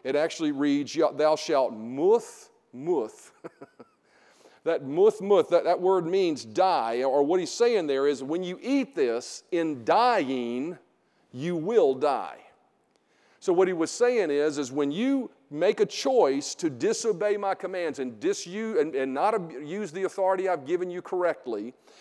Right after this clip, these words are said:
it, when you do that, in spiritually dying, it will eventually bring physical death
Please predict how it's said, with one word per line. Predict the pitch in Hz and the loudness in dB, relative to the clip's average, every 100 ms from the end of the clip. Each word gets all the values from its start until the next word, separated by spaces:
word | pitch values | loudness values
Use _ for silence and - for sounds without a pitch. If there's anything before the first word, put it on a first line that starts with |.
| - | -14
it, | 120 | -10
when | 123 156 | -4 -2
you | 202 | -2
do | 214 254 262 | -2 0 0
that, | 160 135 135 170 | 2 2 2 -2
in | 156 | -6
spiritually | - - - 285 294 262 - 160 139 120 | -8 -12 -4 -2 0 -2 -4 -4 -4 -4
dying, | 110 107 107 110 120 135 151 _ _ _ _ _ _ _ | -6 -6 -8 -8 -8 -8 -12 _ _ _ _ _ _ _
it | 151 | -8
will | 165 156 | -2 0
eventually | 143 170 190 156 156 | 0 0 -4 -4 -6
bring | 131 135 131 | -4 -6 -6
physical | - 208 160 143 - 113 98 | -8 -4 -2 -4 -8 -10 -8
death | 113 95 78 - - | -8 -8 -10 -18 -20